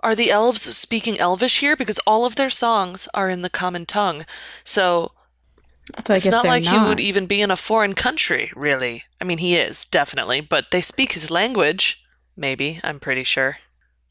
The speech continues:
Speaker 1: The Hobbit has some interesting plot holes.
Speaker 2: Maybe this two weeks is when Bilbo started to learn Elvish, 'cause he does know Elvish in, in the next book. So maybe he
Speaker 1: Hmm.
Speaker 2: listened to it a lot and started to absorb it.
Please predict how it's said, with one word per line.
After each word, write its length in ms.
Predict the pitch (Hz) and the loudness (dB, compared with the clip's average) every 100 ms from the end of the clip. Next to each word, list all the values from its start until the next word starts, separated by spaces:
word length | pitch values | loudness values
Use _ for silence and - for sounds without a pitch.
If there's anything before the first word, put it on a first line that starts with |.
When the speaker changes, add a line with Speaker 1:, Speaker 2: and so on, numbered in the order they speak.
| _ | _
Speaker 1:
The 80 | 185 | -4
Hobbit 300 | - 143 151 | -2 0 0
has 160 | 147 139 | 0 0
some 160 | 143 - | -2 -6
interesting 400 | 139 147 - 135 | -8 -6 -8 -6
plot 260 | 139 127 | -4 -2
holes. 360 | 127 131 139 - - - - _ _ | -2 -2 -4 -8 -16 -18 -18 _ _
Speaker 2:
Maybe 300 | 214 233 277 | 2 4 4
this 240 | 269 262 | 4 2
two 160 | - 254 | 2 4
weeks 280 | 247 240 - | 4 2 0
is 140 | 214 | 2
when 200 | 220 233 | 6 6
Bilbo 280 | 226 214 220 | 6 6 4
started 400 | 220 208 202 202 | 4 2 2 2
to 120 | - | 0
learn 240 | 196 247 311 | 2 2 2
Elvish, 420 | 165 - 180 - | -2 -2 -6 -6
'cause 180 | - - | -6 0
he 80 | 214 | 2
does 340 | 233 220 - - | 2 2 -2 -2
know 220 | 202 240 | 0 2
Elvish 400 | 160 156 160 - | 0 -2 -6 -6
in, 260 | - 165 - | -6 -6 -4
in 140 | 175 | -4
the 60 | 160 | -2
next 320 | 165 247 - | -2 -4 -6
book. 380 | - 90 - - _ _ _ _ | -2 -2 -2 -20 _ _ _ _
So 200 | - - | -14 -4
maybe 240 | 180 185 185 | 2 2 4
he 120 | 175 | 2
Speaker 1:
Hmm. 80 | 175 | 4
Speaker 2:
listened 320 | 247 247 202 | 4 6 4
to 160 | - 185 | 6 4
it 60 | 165 | 4
a 80 | |
lot 260 | 156 151 - | 0 0 -2
and 140 | 160 | -4
started 360 | - 180 170 170 | -4 -2 -2 -6
to 140 | - 170 | -6 -6
absorb 440 | 151 - 180 170 | -4 -2 -2 -2
it. 340 | - - - | -8 -12 -20